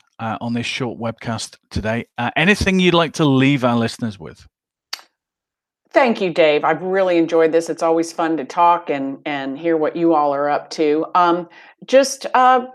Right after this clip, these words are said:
Speaker 2: please don't feel that you're alone out there. There really is a community, um, a, quite a large one, actually. About a hundred and fifty thousand of our, uh, aim community members come from every walk of life. Some of them are just,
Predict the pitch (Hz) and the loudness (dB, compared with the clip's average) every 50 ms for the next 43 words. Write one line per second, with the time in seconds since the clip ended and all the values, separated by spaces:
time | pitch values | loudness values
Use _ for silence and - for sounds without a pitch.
0 | - _ _ _ - - 262 269 294 269 190 175 - - 226 214 208 - - - | -20 _ _ _ -2 2 2 4 4 2 0 -2 -2 0 0 0 0 -4 -8 -4
1 | - 240 233 226 220 233 220 220 - - - 226 214 214 - - 208 208 208 208 | -2 0 0 2 2 2 0 2 2 2 2 2 2 2 0 -2 -2 -2 0 0
2 | 202 220 214 226 226 220 196 208 226 220 220 - 240 226 226 226 233 233 220 214 | 0 0 0 -2 -4 -4 -4 -4 -4 -6 -4 -2 0 0 2 0 0 0 0 0
3 | 202 185 180 175 180 196 214 226 226 226 226 - 165 202 208 208 196 170 - - | -2 -2 -2 -2 0 2 4 4 4 4 2 2 0 -2 -2 -2 -4 -6 -4 -4
4 | 185 170 170 175 190 196 196 202 196 202 202 208 208 190 - - 180 175 170 165 | -4 -2 -2 -4 -4 -6 -6 -6 -6 -6 -4 -4 -6 -6 -6 -4 -4 -2 -2 0
5 | 165 165 165 165 - - - - _ _ - 185 - - 269 285 285 262 262 254 | 0 -2 -2 -4 -8 -18 -20 -20 _ _ -10 -6 0 2 4 4 4 4 2 2
6 | 254 320 370 339 - - 156 151 151 - - 160 151 - - - - 175 190 214 | 0 0 -2 -4 -4 -4 -4 -4 -4 -2 -4 -4 -4 -6 -8 -8 -6 -4 -2 -2
7 | 220 185 175 208 214 202 170 147 - - 233 240 247 254 233 196 170 165 165 - | -2 0 0 0 2 2 0 -2 -4 -4 -4 -2 0 0 0 -2 -2 -4 -4 -2
8 | - 214 208 208 - - 170 156 147 - _ - 175 156 165 175 180 190 202 202 | -2 -2 -2 -4 -8 -6 -6 -6 -6 -10 _ -4 -2 0 2 2 2 0 0 -2
9 | 185 - 165 147 135 135 143 147 147 - 160 151 147 143 - - 151 156 151 151 | -4 -6 -6 -4 -4 -4 -6 -6 -4 -4 -4 -4 -4 -4 -6 -4 -2 0 0 2
10 | 151 151 156 156 - - - - - _ - 180 170 170 165 180 175 180 180 170 | 2 0 0 -2 -8 -20 -20 -20 -8 _ 0 2 2 4 4 2 2 2 0 -2
11 | - 190 180 175 180 180 180 180 185 175 175 175 180 180 185 185 175 - - - | -4 -4 -4 -4 -4 -4 -4 -4 -4 -2 -2 -4 -4 -4 -6 -6 -8 -10 -12 -8
12 | - 208 202 196 - - 208 202 196 - _ _ - 196 208 240 254 240 214 214 | -6 -6 -6 -4 0 0 0 0 0 -4 _ _ 2 4 6 6 6 4 2 2
13 | 190 175 170 156 147 - - 143 - 151 156 151 156 175 202 208 - _ - _ | 4 4 4 4 2 2 -4 -6 -2 0 2 4 4 2 2 -2 -8 _ -20 _
14 | - - - 254 214 214 226 233 226 214 214 202 196 180 - - 170 170 165 180 | -14 -2 2 2 2 2 0 -4 -4 -4 -4 -4 -4 -4 -2 0 0 0 0 -2
15 | 196 196 190 - - - | -4 -4 -4 -8 -14 -20